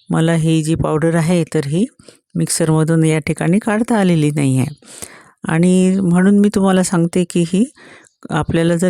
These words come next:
ही अख्खी टाकायची असेल खसखस, खोबरं वगैरे, तर ते बाजूला काढून घ्यायचं, म्हणजे आपल्याला आता जे थोडा त्रास होत आहे खडे मोडायसाठी, तर तो होणार नाही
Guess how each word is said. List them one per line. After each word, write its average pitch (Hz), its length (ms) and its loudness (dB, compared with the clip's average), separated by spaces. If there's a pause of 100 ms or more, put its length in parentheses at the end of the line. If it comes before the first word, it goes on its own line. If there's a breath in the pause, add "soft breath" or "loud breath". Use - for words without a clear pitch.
ही 170 120 2
अख्खी 170 300 -4
टाकायची 175 440 -2
असेल 165 320 -2
खसखस, 156 540 -2
खोबरं 147 360 0
वगैरे, 165 360 0 (100)
तर 156 60 -2
ते 175 320 0 (520 loud breath)
बाजूला 190 440 0
काढून 165 280 0
घ्यायचं, 160 440 0 (760 loud breath)
म्हणजे 156 260 0
आपल्याला 160 580 -2
आता 156 280 -4
जे 160 220 0 (300)
थोडा 156 200 -2
त्रास 156 360 -4
होत 170 180 0
आहे 165 420 0
खडे 151 260 -2
मोडायसाठी, 156 640 0 (760 loud breath)
तर 160 60 -2 (140)
तो 190 80 0
होणार 220 320 2
नाही 147 180 -4